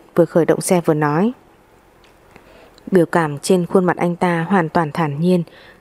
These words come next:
như đã nhìn thấu mọi chuyện. Tôi nhìn anh ta, vốn định không muốn nói gì, anh ta lại nhìn tôi. "Anh không thể đuổi việc cô ta được, nhưng anh đảm bảo anh không có bất cứ ý gì với cô ta." Lúc nói chuyện, bờ môi mỏng của anh ta hơi cong cong,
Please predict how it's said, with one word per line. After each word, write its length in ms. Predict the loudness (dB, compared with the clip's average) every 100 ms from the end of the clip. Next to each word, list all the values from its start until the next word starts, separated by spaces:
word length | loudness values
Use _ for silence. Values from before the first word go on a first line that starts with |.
| _
như 140 | 0
đã 100 | 2
nhìn 260 | 4 2 2
thấu 140 | 0 2
mọi 180 | 2 2
chuyện. 260 | 4 4 2 -12 -20 -20 _
Tôi 120 | 0 2
nhìn 140 | 2
anh 200 | 0 0
ta, 320 | 0 0 0 -6 -16 -14 0
vốn 180 | 0 2
định 220 | -2 0
không 220 | 0 2
muốn 140 | 0
nói 160 | 2 0
gì, 260 | 2 2 0
anh 180 | -2
ta 140 | -2 -2
lại 140 | 0
nhìn 240 | 0 0 0
tôi. 300 | 2 2 -2 -12 _ _ _ _ _ _ _
"Anh 160 | -4 0
không 180 | 0
thể 140 | 2 2
đuổi 200 | 2 2
việc 200 | 0 0
cô 100 | 0
ta 200 | 0 2
được, 260 | 2 0 -4 -20 -20 _ _
nhưng 120 | 4
anh 160 | 4 2
đảm 220 | -2 0
bảo 240 | -2 -2 -8 -18 -20 _
anh 140 | -2 0
không 160 | 0
có 120 | 0
bất 200 | -2 0
cứ 160 | 2 2
ý 100 | 2
gì 220 | 2 0
với 120 | 0
cô 160 | 0 -2
ta." 280 | 0 -2 -4 -10 _ _ _ _ _ -20 -20 _ _ 0
Lúc 140 | 2
nói 140 | 2
chuyện, 280 | 4 4 2 0 -14 -20 -10
bờ 200 | 0 2
môi 160 | 2 0
mỏng 220 | 0 0
của 120 | 0
anh 160 | -2 -2
ta 160 | -2 0
hơi 180 | 0
cong 240 | 0 -2 -2
cong, 260 | -2 -2